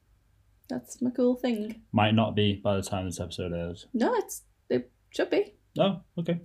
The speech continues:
Speaker 1: Unless you're listening to it months in advance, then
Speaker 2: Probably not.
Speaker 1: why are you only just catching up? Come on.
Speaker 2: I, I don't have any cool things.
Speaker 1: Don't.
Speaker 2: I'm not a very cool person.
Speaker 1: Oh, no.
Speaker 2: Yeah.
Speaker 1: <laughs> Nothing?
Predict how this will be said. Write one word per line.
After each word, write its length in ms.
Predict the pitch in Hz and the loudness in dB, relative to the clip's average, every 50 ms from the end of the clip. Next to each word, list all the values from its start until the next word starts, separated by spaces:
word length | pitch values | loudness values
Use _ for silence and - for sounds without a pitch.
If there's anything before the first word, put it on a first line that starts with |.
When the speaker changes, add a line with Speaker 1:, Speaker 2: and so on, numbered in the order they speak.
| - - | -6 -2
Speaker 1:
Unless 280 | - 254 277 285 277 - | 0 2 2 2 2 0
you're 80 | 302 285 | 0 0
listening 320 | 285 285 - 285 269 277 | 0 0 0 -2 -2 -2
to 140 | 277 302 285 | 0 0 2
it 220 | 277 277 277 - _ _ _ _ _ _ _ _ _ _ _ - | 2 0 0 -4 _ _ _ _ _ _ _ _ _ _ _ 0
months 340 | 294 330 349 320 320 - - | 2 4 4 4 2 2 2
in 80 | 254 | 2
advance, 460 | 220 214 202 - 175 180 190 190 - | 2 2 2 0 0 0 0 -2 -4
then 340 | - - 196 196 190 196 202 - - - - - - _ _ _ _ _ | -2 -2 0 0 0 -2 -4 -8 -12 -18 -18 -20 -20 _ _ _ _ _
Speaker 2:
Probably 240 | - 104 92 87 90 | 0 2 2 2 0
not. 240 | 92 92 90 92 - - | 0 0 0 -2 -4 -6
Speaker 1:
why 280 | - - 254 269 277 277 | -2 0 2 2 4 4
are 140 | 269 269 269 | 4 4 2
you 300 | 262 269 269 269 262 - | 2 2 0 0 -2 0
only 280 | - 254 262 254 262 254 | 2 2 4 4 4 2
just 160 | 247 247 247 | 0 0 -2
catching 340 | - 269 247 - - 240 208 | -2 -4 -4 -2 -2 -2 -2
up? 180 | 214 214 - - _ - | -2 -4 -6 -12 _ -8
Come 340 | - 311 302 247 175 165 - - _ _ _ _ - | -2 0 2 2 0 0 -4 -12 _ _ _ _ 2
on. 540 | 135 135 143 156 160 165 170 170 170 165 - | 4 6 8 8 6 6 6 4 2 2 2
Speaker 2:
I, 80 | - 139 | 4 4
I 20 | |
don't 240 | 127 117 120 143 - | 6 6 4 4 4
have 200 | 147 147 156 151 | 0 -2 -2 0
any 160 | 151 156 156 | 0 -2 -2
cool 240 | 151 - 160 151 147 | -2 -4 -6 -6 -4
things. 400 | 135 156 156 160 160 160 - - - - | -4 -2 -2 -2 -2 -4 -6 -12 -12 -8
Speaker 1:
Don't. 320 | 359 349 339 247 220 220 - | -4 -2 0 -2 -2 -2 0
Speaker 2:
I'm 80 | 127 127 | 2 2
not 120 | 139 143 | 4 4
a 40 | 123 | 4
very 220 | 120 107 98 95 | 4 2 2 0
cool 220 | - - 104 98 95 | -2 -2 -2 -2 -2
person. 460 | - 117 107 107 110 107 - - 135 131 | -2 -2 -2 -2 -2 -4 -4 -2 0 2
Speaker 1:
Oh, 60 | 127 | 2
no. 320 | - - - - - - 220 - - 120 | 2 0 -2 -4 -6 -8 -8 -8 -8 -6
Speaker 2:
Yeah. 340 | 117 - - - - - 117 131 - _ _ _ - - - - - - - - - - - | -6 -4 -6 -6 -6 -8 -10 -10 -12 _ _ _ -16 -14 -12 -10 -8 -8 -8 -8 -2 2 2
Speaker 1:
<laughs> 60 | 247 247 - - - _ _ - | 2 2 0 -10 -20 _ _ -10
Nothing? 280 | 285 294 - - 415 440 | -10 -10 -10 -8 -10 -10